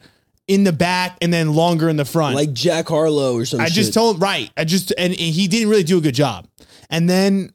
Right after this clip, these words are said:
Speaker 1: I did some other chick that, like, used only scissors,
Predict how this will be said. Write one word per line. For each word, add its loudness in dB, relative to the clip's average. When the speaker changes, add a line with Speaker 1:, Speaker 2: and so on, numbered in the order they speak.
Speaker 1:
I 0
did 0
some 0
other 2
chick -2
that, 0
like, 0
used 4
only 4
scissors, 0